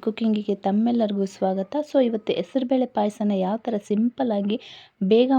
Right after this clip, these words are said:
ಮಾಡ್ಕೋಬಹುದು, ಹಾಗೆ ಸ್-, ಎಷ್ಟು ಟೇಸ್ಟಿಯಾಗಿ ಮಾಡ್ಕೋಬಹುದು ಅಂತ ಈ ವಿಡಿಯೋದಲ್ಲಿ ಶೇರ್ ಮಾಡಿದ್ದೀನಿ. So, ಈ ಸಖತ್ತಾಗಿರೋ ಹೆಸರುಬೇಳೆ ಪಾಯಸ ಯಾವ ಥ-, ಯಾವ ಥರ ಬೇಗ ಮಾಡ್ಕೋಬಹುದು ಅಂತ ನೋಡೋಣ ಬನ್ನಿ. So, ಅದಕ್ಕೆ ಮುಂಚೆ ಯಾರೆಲ್ಲ ನನ್ನ ಚಾನಲ್ನ ಸಬ್ಸ್ಕ್ರೈಬ್ ಮಾಡಿಲ್ಲ,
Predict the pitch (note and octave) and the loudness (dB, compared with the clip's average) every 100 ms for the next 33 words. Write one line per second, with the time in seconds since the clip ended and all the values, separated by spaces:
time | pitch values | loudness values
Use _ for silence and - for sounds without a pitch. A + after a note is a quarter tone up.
0 | A#3+ G#3 G3+ G3+ G3 G3 G3+ - G#3 G#3+ | 2 0 -2 -4 -2 0 -2 -2 -4 -6
1 | - F#3+ - - G#3+ G#3+ A#3 - A#3 G#3+ | -4 -6 -6 -8 -2 0 -2 -2 -4 0
2 | G#3 G3+ - G3+ G3 G3 G3 F#3+ G3+ B3 | -2 -2 -6 -4 -2 -4 -4 -4 -2 0
3 | A#3+ G#3+ G3 F#3 F#3+ G3 F#3+ F#3 F3+ F#3+ | 0 -2 -4 -4 -4 -4 -2 -2 -4 -2
4 | A3 F#4+ - - - _ - D4+ C#4 B3+ | 0 -2 -6 -20 -20 _ -2 0 2 0
5 | - G#3+ B3 A#3+ A#3 A3+ A3 G#3 G#3 A#3 | -4 -6 -4 0 0 2 0 0 0 -2
6 | A3 G#3 G3+ G3+ G3+ G#3 G3+ G#3 - - | 0 -2 -2 -2 -2 -4 -4 -4 -8 -14
7 | B3+ A#3 A3 A3+ A3 A3+ A3 G#3 A#3 G#3+ | -4 2 4 4 4 2 2 0 0 2
8 | G#3+ G3+ G3+ G#3 G3+ G3+ G3+ G3+ A3+ E4+ | 2 0 -2 -2 -2 -2 -2 0 -2 0
9 | D4+ C#4 C#4 C#4+ B3+ A3+ A3 B3+ C4+ A#3+ | 0 0 0 -2 0 2 2 2 0 0
10 | A3+ G#3+ G3+ A3 - B3+ B3+ B3 C4 | -2 -2 -4 -8 0 2 2 2 0